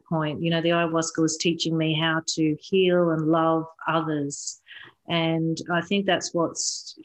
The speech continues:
been shared with the M D M A. It opens the heart and simulates, um, the reality that these medicines are trying to teach us or position us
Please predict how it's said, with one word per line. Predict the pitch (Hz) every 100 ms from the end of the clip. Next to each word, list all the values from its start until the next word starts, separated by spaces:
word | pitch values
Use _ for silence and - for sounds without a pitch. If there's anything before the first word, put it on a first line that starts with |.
| - -
been | 170
shared | 165 - 175 175
with | 165
the | 165
M | 165
D | 165
M | 160 160
A. | 170
It | 160
opens | 165 165 160 -
the | 156
heart | - 180 175 156 156
and | 156
simulates, | 147 - 175 175 160 151 151 - - - _ _ _
um, | - 170 165 160 160 160 160
the | 165 175
reality | 180 180 190 214 202 - 170
that | 160 -
these | 165 165 160
medicines | 170 160 160 160 156
are | 160
trying | 165 156
to | 160
teach | - 185 185
us | 170 160
or | 165
position | 180 147 185 185 202
us | 143 151 170 - -